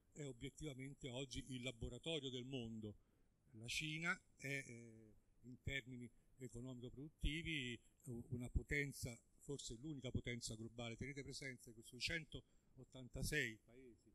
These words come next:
che compongono il nostro, eh, il nostro pianeta, ehm, circa centoventi hanno rapporti commerciali con la Cina, ma non solo, la Cina è il primo, come dire, partner commerciale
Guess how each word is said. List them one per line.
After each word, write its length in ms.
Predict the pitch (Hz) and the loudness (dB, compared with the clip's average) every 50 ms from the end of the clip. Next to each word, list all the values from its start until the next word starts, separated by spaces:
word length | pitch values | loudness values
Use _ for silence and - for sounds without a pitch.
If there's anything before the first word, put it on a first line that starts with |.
| - - - - - - | -20 -20 -20 -20 -20 -12
che 140 | _ - 127 - | _ -8 -8 -8
compongono 800 | - 131 117 - - - 151 143 135 131 113 120 113 117 113 - - - - - - - - | -10 -12 -14 -10 -6 -4 -2 -2 -2 -4 -6 -6 -6 -6 -8 -10 -12 -18 -20 -20 -20 -18 -16
il 140 | 120 117 110 | -14 -12 -10
nostro, 600 | 117 127 135 131 - - - 123 120 113 113 104 - - - - | -10 -8 -8 -8 -8 -8 -8 -6 -6 -6 -8 -8 -12 -16 -18 -12
eh, 480 | 127 120 113 110 107 104 104 101 104 104 | -8 -8 -6 -6 -6 -6 -8 -8 -8 -8
il 80 | 113 123 | -6 -6
nostro 340 | 131 139 135 - - 123 | -6 -6 -6 -6 -6 -6
pianeta, 560 | 123 127 160 151 131 120 113 120 - 165 160 - - - - - | -4 -4 -4 -2 -4 -6 -6 -4 -4 -4 -4 -4 -8 -16 -20 -12
ehm, 440 | - 135 143 135 123 117 123 120 113 - - - - - - - | -8 -6 -4 -4 -4 -6 -8 -10 -12 -14 -16 -20 -20 -20 0 4
circa 480 | - - 175 160 - - - 139 123 120 - | 6 6 6 4 2 4 4 4 4 4 4
centoventi 1000 | - - - 160 143 139 - - - 156 135 123 110 110 107 - - - 147 147 - - - - - | 4 6 6 6 6 2 0 -4 -4 -2 -2 -2 -2 -4 -6 -8 -6 -6 -6 -6 -6 -12 -20 -14 -6
hanno 300 | 139 143 147 139 123 120 | -4 -2 -2 -2 -4 -6
rapporti 580 | 123 123 - - - 151 139 123 - - 123 | -6 -8 -6 -4 -2 -2 -2 -2 -4 -6 -8
commerciali 580 | 110 120 117 120 123 - - - 147 127 117 113 | -8 -8 -8 -8 -6 -4 -2 -2 -2 -2 -4 -6
con 140 | 107 117 123 | -6 -6 -2
la 80 | 151 | 0
Cina, 420 | 151 - - 123 104 101 110 135 139 - _ - - | 2 2 2 0 -2 -6 -10 -10 -12 -14 _ -20 -18
ma 100 | - 117 | -14 -12
non 140 | 117 123 131 | -10 -10 -6
solo, 420 | - - - 139 117 117 127 135 - - - - | -4 -4 -4 -2 -4 -6 -8 -10 -12 -16 -14 -6
la 120 | 139 147 | -2 2
Cina 380 | 139 - - 117 113 113 120 113 - - - | 4 6 6 4 2 -2 -8 -10 -14 -16 -6
è 100 | - 139 | -2 -2
il 80 | 135 131 | -2 4
primo, 440 | - - - 135 127 127 123 131 - | 6 6 6 6 4 0 -4 -6 -8
come 200 | - 135 120 120 | -8 -8 -6 -6
dire, 300 | 107 113 117 120 120 113 | -4 -4 -4 -4 -4 -2
partner 560 | - - 123 117 117 - - - 120 120 117 | -2 -2 -2 0 -2 -4 -4 -2 -4 -6 -6
commerciale 600 | - - 123 110 117 113 - - - 117 113 110 | -6 -6 -6 -6 -6 -6 -4 -4 -4 -4 -6 -10